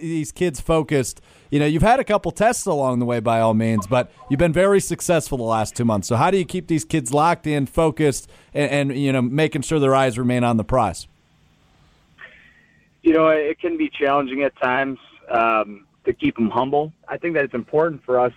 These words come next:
Speaker 2: to, uh, continually keep them, uh, grounded. You know, remind them every week, you know, we kind of, um, uh, we do our theme of the week, and, you know, we,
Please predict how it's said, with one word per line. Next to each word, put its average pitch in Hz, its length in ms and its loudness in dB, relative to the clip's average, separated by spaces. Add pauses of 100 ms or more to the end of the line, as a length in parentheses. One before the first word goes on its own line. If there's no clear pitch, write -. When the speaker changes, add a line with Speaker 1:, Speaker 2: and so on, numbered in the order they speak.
(120)
Speaker 2:
to, 127 220 2
uh, 107 340 2
continually 135 880 2 (180)
keep 156 180 -2
them, 123 380 0
uh, 110 460 0 (380)
grounded. 135 480 -2 (560)
You 131 80 4
know, 131 60 6
remind 135 460 0
them 135 200 -4
every 135 200 0
week, 123 320 -2
you 120 40 2
know, 117 60 2
we 117 160 0
kind 127 300 -2
of, 110 180 0
um, 107 420 -2 (440)
uh, 113 180 2
we 117 60 0
do 131 100 -2
our 127 140 2
theme 139 240 -6
of 127 80 -4
the 120 60 -2
week, 120 320 -4
and, 110 440 0
you 110 80 2
know, 110 160 2
we, 107 260 2